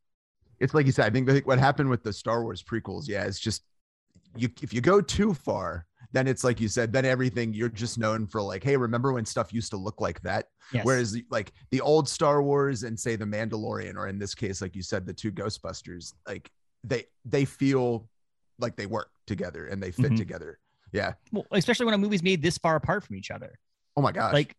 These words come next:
Speaker 2: so, like, you know, it would, back to relate to the Star Wars part, it was fifteen years between movies. And when you have fifteen years of practical effects and special effects growing and being, com-, becoming better, you have a jarring thing. And that's why I'm always like, whenever
Speaker 1: Yep.
Speaker 2: someone asks me how you should watch the Star Wars movies,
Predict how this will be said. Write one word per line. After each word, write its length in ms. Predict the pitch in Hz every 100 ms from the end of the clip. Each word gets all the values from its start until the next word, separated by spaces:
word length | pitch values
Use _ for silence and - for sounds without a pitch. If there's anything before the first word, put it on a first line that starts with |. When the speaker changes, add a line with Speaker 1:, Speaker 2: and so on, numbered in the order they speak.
| -
Speaker 2:
so, 160 | - 170
like, 220 | 165 143
you 140 | 170 151
know, 100 | 143
it 80 | 143
would, 300 | 139 131 120
back 220 | 143 -
to 120 | 139 -
relate 260 | 131 135 127
to 60 |
the 80 | 127
Star 260 | - 127 165
Wars 200 | 127 113
part, 200 | 113 110
it 40 |
was 120 | 117
fifteen 360 | 156 147 147 127
years 260 | 151 151
between 280 | 117 113 120
movies. 520 | 117 160 107 104 110 -
And 480 | 117 117 117 113 120
when 80 |
you 60 | 127
have 80 | 123
fifteen 300 | 139 135 123
years 200 | 131 120
of 140 | 110 - _
practical 320 | 135 120 127
effects 300 | 117 123 -
and 60 | 110
special 280 | 131 - 117
effects 300 | 117 110 - -
growing 460 | 120 143 101 117 - _ -
and 160 | 110
being, 380 | 107 113 107 107 -
com-, 180 | 123 117
becoming 360 | 117 120 110
better, 400 | 101 131 107 113 _ _ _ 135
you 180 | 131 160
have 120 | 135
a 40 | 120
jarring 480 | 107 123 120 117
thing. 280 | 110 104 107 -
And 100 | 113
that's 240 | 123 -
why 100 | 135
I'm 120 | 123
always 320 | 123 123 120 127
like, 160 | 117
whenever 240 | 117 117 123
Speaker 1:
Yep. 60 |
Speaker 2:
someone 200 | 120 123
asks 280 | 117 117 -
me 80 | 117
how 180 | 113 113
you 140 | 117
should 160 | 110 110
watch 240 | 110 -
the 60 | 107
Star 240 | - 151
Wars 240 | 147 117 113
movies, 380 | 107 110 117